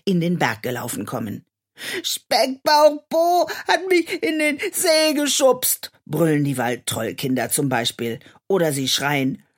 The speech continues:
„Popelnasen Fiona hat mich mit Gänseblümchen beworfen.“ Was beides sehr schlimm ist, denn kein Waldtrollkind möchte jemals mit Wasser gewaschen werden oder nach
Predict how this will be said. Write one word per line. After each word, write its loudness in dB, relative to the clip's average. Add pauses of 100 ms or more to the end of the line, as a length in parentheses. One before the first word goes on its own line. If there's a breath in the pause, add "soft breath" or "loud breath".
„Popelnasen 4
Fiona 2 (200 loud breath)
hat -4
mich 2
mit -4
Gänseblümchen 4
beworfen.“ 4 (360)
Was -2
beides -2
sehr -4
schlimm -2
ist, -6 (380)
denn -2 (240)
kein -2
Waldtrollkind -4 (200 soft breath)
möchte 0
jemals 0
mit -4
Wasser -2
gewaschen -2
werden -2 (180 loud breath)
oder 2
nach 0